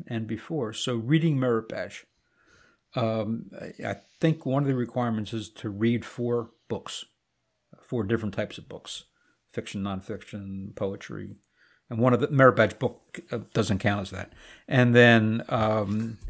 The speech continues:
and then you either have to write a review, as I recall, or watch a movie about the book. And so the question always comes up for the scout says, "Well, last year, before I wanted to do the reading merit badge,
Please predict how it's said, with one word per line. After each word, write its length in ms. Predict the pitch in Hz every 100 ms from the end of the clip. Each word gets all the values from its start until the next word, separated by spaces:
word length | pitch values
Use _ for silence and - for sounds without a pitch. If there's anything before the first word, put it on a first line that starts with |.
| -
and 140 | 120
then 140 | 120 113
you 60 | -
either 260 | 147 127
have 140 | 120 123
to 80 |
write 180 | 117 117
a 40 | 107
review, 580 | 107 104 120 165 165
as 100 | 151
I 40 | 143
recall, 720 | 131 123 - 131 127 123 -
or 340 | 120 117 110 110 _ _ _
watch 280 | 135 127 123
a 20 |
movie 500 | 117 143 135 139 123
about 440 | 113 101 123 127
the 80 | -
book. 480 | - 123 123 - - _ _ _ _ _ _ _ - _ _ _ _ _ _ -
And 160 | 143 113
so 160 | 143
the 80 | 120
question 400 | 117 160 147 131
always 180 | 127 139
comes 300 | - 127 110
up 260 | 120 120 - -
for 100 | -
the 80 | 110
scout 300 | 110 123 123
says, 240 | - 113 131
"Well, 220 | 135 131
last 400 | 147 185 - 165
year, 340 | 190 104 107 - _ _ _
before 300 | 143 - 139
I 20 |
wanted 240 | 123 139 127
to 60 | 117
do 160 | 120
the 100 | 120 113
reading 240 | 117 123
merit 320 | 185 247 220
badge, 440 | 117 117 113 -